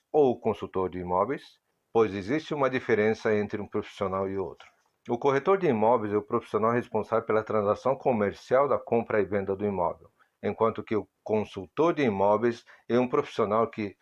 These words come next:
assim como o nome diz, presta serviço de consultoria imobiliária com entendimentos mais profundos em relação à arquitetura, engenharia, finanças, leis, et cetera. Podemos dizer que o consultor é a evolução de um corretor de imóveis.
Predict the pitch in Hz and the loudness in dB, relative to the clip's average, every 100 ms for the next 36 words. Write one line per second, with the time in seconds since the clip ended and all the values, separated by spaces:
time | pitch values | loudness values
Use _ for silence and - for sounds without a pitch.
0 | _ - 120 208 196 151 113 104 113 95 | _ -4 0 0 0 0 0 0 -2 -2
1 | 107 110 - - - _ - 127 135 131 | -2 -2 -6 -18 -20 _ -2 0 2 0
2 | 120 110 101 117 117 104 113 110 107 - | -2 -2 0 -2 -2 -6 -4 -4 -4 -2
3 | 107 131 127 110 101 95 104 110 107 110 | 0 0 0 0 0 0 2 4 0 0
4 | 107 - - 135 160 139 123 104 98 104 | -4 -6 -4 -2 -2 -2 -2 -2 -2 -4
5 | 104 117 135 - 117 - 113 107 110 _ | -2 -2 -2 -2 -6 -2 -2 -2 -8 _
6 | _ _ 143 139 139 107 - 110 110 113 | _ _ -2 0 2 0 0 -2 0 -2
7 | 107 98 90 - 123 127 127 127 _ _ | -2 -6 -10 -4 0 4 2 0 _ _
8 | 120 123 113 101 85 92 117 117 - 92 | -2 -2 0 -2 -2 -2 0 0 -2 -6
9 | 98 113 117 107 87 90 107 120 113 104 | -4 -4 -2 -4 -4 0 0 0 -4 -6
10 | - 85 - - - _ - 139 117 117 | -6 -10 -10 -16 -18 _ -2 2 2 2
11 | 127 113 104 143 - _ - 151 147 139 | 0 2 2 2 -4 _ -6 -4 0 0
12 | - 101 - 107 110 107 104 101 95 - | 0 -6 0 4 4 4 2 -2 -8 -6
13 | 104 98 104 101 92 95 92 92 80 - | -4 -4 -4 -2 -2 -4 -8 -8 -12 -18
14 | _ - | _ -20